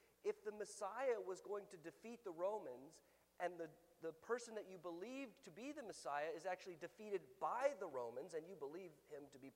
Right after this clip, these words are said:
permanently dead, then he was wrong. You have put your hopes in the wrong person. But Joseph doesn't repudiate this man Jesus. Rather, he takes courage and he waits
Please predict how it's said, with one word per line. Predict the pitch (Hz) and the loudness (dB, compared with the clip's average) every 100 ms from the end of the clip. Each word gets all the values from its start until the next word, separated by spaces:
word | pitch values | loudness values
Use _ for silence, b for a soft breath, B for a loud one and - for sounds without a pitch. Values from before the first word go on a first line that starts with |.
| - | 0
permanently | 160 170 151 - 143 127 | 2 2 0 -2 -6 -2
dead, | 131 160 - - - B B B _ _ _ _ _ _ 160 | 0 0 -4 -14 -20 B B B _ _ _ _ _ _ 6
then | 220 214 - - - - | 6 6 -2 -14 -18 -12
he | 214 | -6
was | 302 226 160 | -6 -6 -4
wrong. | 233 359 349 - - - _ _ _ _ _ _ _ _ _ _ _ _ 165 | -4 -4 -10 -12 -20 -20 _ _ _ _ _ _ _ _ _ _ _ _ -6
You | 233 | -2
have | 247 | -2
put | 254 294 | -2 -4
your | 269 226 | -4 -2
hopes | 269 262 - 196 | -2 -4 -6 -10
in | |
the | 180 | -6
wrong | 170 196 185 170 - | -2 -2 -2 -6 -12
person. | 185 - - - _ _ _ _ _ _ _ _ _ _ _ _ _ _ _ _ _ _ | -14 -14 -20 -20 _ _ _ _ _ _ _ _ _ _ _ _ _ _ _ _ _ _
But | 151 147 | -10 0
Joseph | 202 247 220 196 | 2 2 -2 -4
doesn't | 185 180 | -6 -6
repudiate | 151 - 214 214 139 113 - - - _ _ - | -10 -10 -10 -8 -6 -6 -8 -20 -20 _ _ -14
this | 135 - | -12 -6
man | 127 120 113 | -4 -4 -6
Jesus. | 120 110 - - - _ _ _ _ _ _ _ _ _ _ _ _ _ | -12 -14 -20 -20 -20 _ _ _ _ _ _ _ _ _ _ _ _ _
Rather, | 170 190 190 | 6 6 6
he | 180 | 0
takes | - 202 190 - | -6 -6 -6 -8
courage | - 247 185 123 | -6 0 0 0
and | 139 | -4
he | 139 143 | -8 -4
waits | 180 120 - - | -4 -6 -12 -16